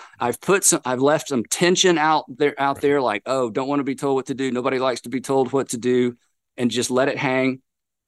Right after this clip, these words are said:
Speaker 1: then begin the message. And then, of course, the message circles back around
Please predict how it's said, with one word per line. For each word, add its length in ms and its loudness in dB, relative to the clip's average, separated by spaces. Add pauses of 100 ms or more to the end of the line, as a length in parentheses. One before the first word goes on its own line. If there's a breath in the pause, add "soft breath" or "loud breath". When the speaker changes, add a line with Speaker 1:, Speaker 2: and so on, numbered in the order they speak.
(140)
Speaker 1:
then 360 0
begin 300 -2
the 80 -4
message. 460 -8
And 140 -2
then, 120 2
of 80 -2
course, 240 2
the 80 0
message 360 2
circles 360 -2
back 260 0
around 400 0